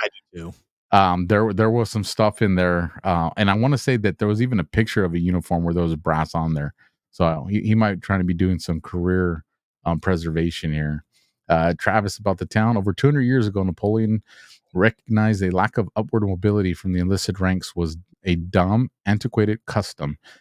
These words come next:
Speaker 2: In fact, one of his favorite field marshals, Michael Ney, started as a lowly trooper. Military customs of the Axian regime do not need a resurrection, my guy." And then,
Speaker 1: Damn.
Speaker 2: of course, Smug Snook responds,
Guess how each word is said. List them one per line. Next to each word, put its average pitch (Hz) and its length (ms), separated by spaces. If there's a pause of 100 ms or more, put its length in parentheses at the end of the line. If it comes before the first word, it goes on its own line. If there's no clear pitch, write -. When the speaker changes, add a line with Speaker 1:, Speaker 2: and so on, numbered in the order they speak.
(140)
Speaker 2:
In 92 100
fact, 113 340
one 107 120
of 98 100
his 90 140
favorite 107 400
field 131 240
marshals, 90 640
Michael 92 340
Ney, 90 440 (260)
started 104 480
as 95 160
a 87 120
lowly 104 360
trooper. - 480 (100)
Military 107 380
customs 104 560 (400)
of 92 220
the 87 420 (400)
Axian 131 640
regime 104 560 (240)
do 92 100
not 107 220
need 104 280
a 87 120
resurrection, 85 760
my 73 180
guy." 73 460 (680)
And 78 180
then, 78 100
Speaker 1:
Damn. 78 80
Speaker 2:
of - 60
course, 85 480
Smug 101 540
Snook 95 340
responds, 92 800